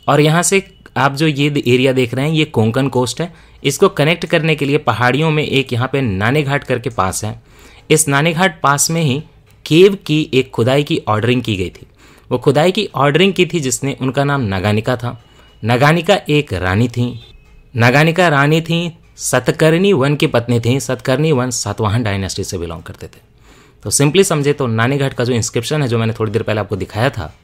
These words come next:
ये रहा, ये नानेघाट है। आप अभी भी जा सकते हैं, वेस्टर्न घाट में है, कनेक्टिंग डॉट है ये आपके कोस्टल एरिया से कनेक्ट करने के लिए जुन्नार और पुणे को। यहाँ पे इंस्क्रिप्शन है, ब्राह्मी स्क्रिप्ट है,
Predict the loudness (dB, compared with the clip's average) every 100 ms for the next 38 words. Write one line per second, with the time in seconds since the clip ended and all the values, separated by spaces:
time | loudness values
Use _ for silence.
0 | -20 -20 _ -6 4 6 6 -2 -6 0
1 | 4 4 4 2 0 -4 -2 -2 0 0
2 | 2 0 -2 -6 -4 -2 -2 -2 -2 0
3 | -2 -2 -4 -4 -4 -6 -4 -4 -4 -6
4 | -2 -2 0 0 0 -2 -4 -4 -4 -2
5 | -4 -4 -12 -20 -6 0 0 -2 -4 -4
6 | -4 -4 -4 -4 -2 -2 -2 -2 0 -2
7 | 0 -2 -4 -2 0 0 -4 -10 -20 -20
8 | -6 0 2 2 -2 -2 -6 -4 -4 -4
9 | -4 -2 0 -2 -2 -4 -2 -2 -6